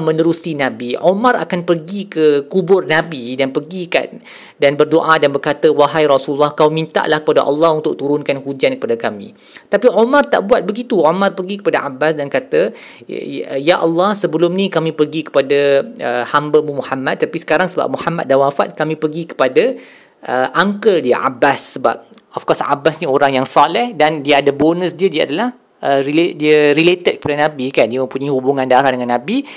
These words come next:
jadi doanya akan lebih makbul. Jadi Umar pergi kepada Abbas dan suruh Abbas, "Ya Abbas, doakanlah kepada, uh, uh, kepa-, um, berdoalah kepada Allah supaya hujan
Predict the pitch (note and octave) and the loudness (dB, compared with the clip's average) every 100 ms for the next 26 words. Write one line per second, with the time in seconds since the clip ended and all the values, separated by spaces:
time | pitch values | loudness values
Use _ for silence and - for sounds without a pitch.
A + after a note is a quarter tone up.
0 | - - C#3+ C#3+ G3+ A#3 - C3 C#3+ E3+ | -20 -6 -2 0 -2 -4 -8 0 0 4
1 | D#3+ E3 F3 C#3 C#3+ C#3+ C#3+ C3+ - G#3+ | 2 2 0 0 2 2 2 0 0 -2
2 | A3 G3+ A3+ - F3+ G3+ G#3 - F#3+ A3 | 0 -2 -4 -2 0 2 0 -2 -6 -2
3 | E3+ C#3+ D3 E3+ F3 D#3 E3 E3+ D3+ D#3+ | -2 -2 -2 0 -2 -2 -2 -2 0 0
4 | G3 E3 D#3+ D#3 D3 D3 A#3+ - - - | 0 2 2 2 0 2 2 0 -10 -20
5 | - D#3+ - F3 F3 E3+ D3+ - C#3+ C#3 | -2 0 2 2 0 -2 -4 -4 -4 -4
6 | B2 C3 - C#3 A#2+ C3 C3+ - B2+ B2 | -4 -4 -2 -2 0 -2 -2 -2 0 2
7 | A#2 A2 A2 C3 C#3+ E3+ F#3 F#3 D#3+ C3+ | 0 -4 -10 -4 2 4 4 2 0 0
8 | D#3 A3 A3 C#3+ D3+ C#3 D3 G3+ D#4+ | 2 2 2 -2 -2 -4 -2 -2 -2